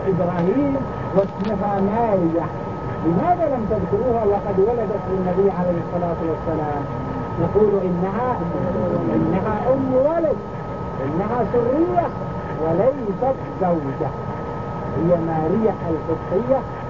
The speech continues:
أهداها النبي عليه الصلاة والسلام ملك مصر، وأنجبت له إبراهيم، فهي ليست زوجة وإنما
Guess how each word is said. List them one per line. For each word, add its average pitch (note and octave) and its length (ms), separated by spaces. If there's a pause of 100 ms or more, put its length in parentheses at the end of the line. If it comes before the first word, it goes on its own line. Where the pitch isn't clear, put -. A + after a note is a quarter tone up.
(120)
أهداها D#3+ 600 (640)
النبي D#3+ 440
عليه F#3+ 300 (100)
الصلاة F3 380 (100)
والسلام E3+ 440 (100)
ملك F#3+ 280 (180)
مصر، C#4+ 340 (580)
وأنجبت F3+ 680 (120)
له F3+ 180 (480)
إبراهيم، F3+ 800 (420)
فهي E3+ 500
ليست C#4 300 (120)
زوجة C#4 420 (380)
وإنما F3 460